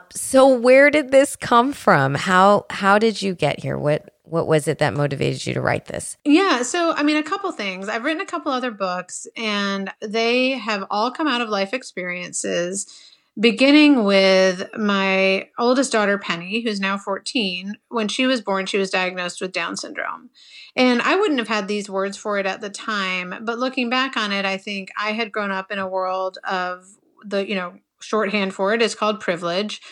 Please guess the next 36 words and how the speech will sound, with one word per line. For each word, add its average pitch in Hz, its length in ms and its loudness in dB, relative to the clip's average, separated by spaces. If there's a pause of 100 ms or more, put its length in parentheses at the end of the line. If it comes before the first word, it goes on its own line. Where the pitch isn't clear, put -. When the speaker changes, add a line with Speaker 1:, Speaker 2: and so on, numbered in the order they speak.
(300)
Speaker 2:
I 202 160 2
think 214 200 0
of 202 100 0
privilege 196 440 2
as 190 340 -2 (100)
unearned 196 800 0
social 180 440 -2
advantages. - 840 -6
And 226 160 6
that 277 160 2
was 226 360 6
included 240 520 4
my 190 160 0
whiteness 196 540 0
for 190 180 -4
sure, 196 380 -2
but 208 140 -2
it 196 60 -2
also 196 300 -6
included 196 420 -8
having 190 380 -6 (380)
married 202 440 2
parents 233 520 -2
who 208 80 -2
were 190 120 0
college 190 380 -2
educated 196 720 -2
and 190 220 -8
who 196 140 -6
had 185 340 -4 (100)
wealth 208 560 -2
that 196 200 -6
meant 196 280 -4
that 202 160 -12
we 202 140 -4
had 196 380 -4